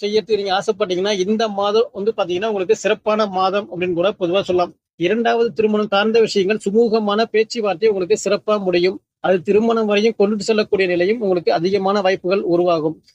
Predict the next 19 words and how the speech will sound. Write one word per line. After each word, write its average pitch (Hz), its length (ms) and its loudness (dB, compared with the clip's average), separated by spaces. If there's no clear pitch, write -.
விரயஸ்தானாதிபதி 202 920 -2
குருவை 226 220 2
பொறுத்த 196 260 -2
வரையும் 208 380 0
ஆறாம் 214 300 0
இடத்துல 208 340 0
விபரீத 220 520 0
ராஜயோக 202 540 -2
அமைப்புல 190 320 -2
இருக்கிறதால 180 520 0
இந்த 214 200 -2
மாதத்துல 202 420 0
வீண் 220 320 0
விரய 208 220 4
செலவு 208 280 2
அப்படிங்கிறது 185 420 -2
வந்து 190 160 -4
பாத்தீங்கன்னா 185 360 -2
அதிகமா 180 300 -2